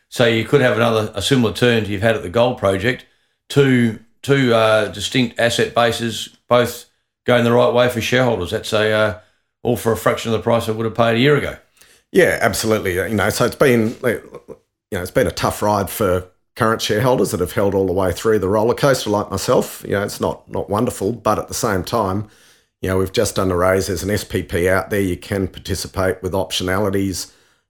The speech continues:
Speaker 2: Um, I, I, I do look on any comparative. We are the cheapest producer out there on the A S X, uh, in Australia by,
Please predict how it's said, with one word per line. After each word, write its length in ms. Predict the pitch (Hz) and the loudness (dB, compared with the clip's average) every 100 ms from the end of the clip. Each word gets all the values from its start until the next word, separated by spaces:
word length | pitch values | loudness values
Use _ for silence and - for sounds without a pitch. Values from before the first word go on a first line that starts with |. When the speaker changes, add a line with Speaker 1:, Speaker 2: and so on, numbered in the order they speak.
| - | -6
Speaker 2:
Um, 720 | 87 87 87 85 85 82 - _ - - | -2 0 -2 -2 -4 -6 -10 _ -20 -18
I, 520 | - - - - - - _ _ _ - | -12 -10 -10 -12 -14 -20 _ _ _ -10
I, 400 | 90 - 104 - - | -6 0 0 0 -8
I 140 | 95 98 | -4 -4
do 260 | 87 113 | 0 0
look 200 | 107 101 | 2 0
on 180 | 98 85 - - | -2 -4 -6 -4
any 640 | 104 117 110 95 87 - _ | 0 2 2 0 -2 -10 _
comparative. 800 | - 82 - 95 95 76 113 - - _ _ _ _ - | -10 -8 -2 0 0 -2 -6 -8 -20 _ _ _ _ -2
We 240 | 95 95 | 2 2
are 460 | 87 87 85 80 - _ _ | 2 0 0 -4 -8 _ _
the 140 | 87 | -10
cheapest 580 | 78 - 92 - 85 - | -4 -2 -2 -2 -8 -6
producer 540 | 85 76 92 85 76 | -8 -4 -4 -4 -4
out 220 | 87 98 - | -2 -4 -2
there 300 | 82 80 - _ _ _ _ _ | -2 -2 -6 _ _ _ _ _
on 160 | 90 | -4
the 100 | 90 | -2
A 160 | 82 82 | 0 -2
S 180 | 80 - | -2 -2
X, 460 | 85 - - - - | -2 -4 -10 -12 -12
uh, 260 | 85 78 69 | -10 -10 -6
in 120 | 87 | -6
Australia 440 | 78 - 85 85 | -6 -4 -2 -2
by, 380 | 73 82 85 80 | -4 -4 -4 -6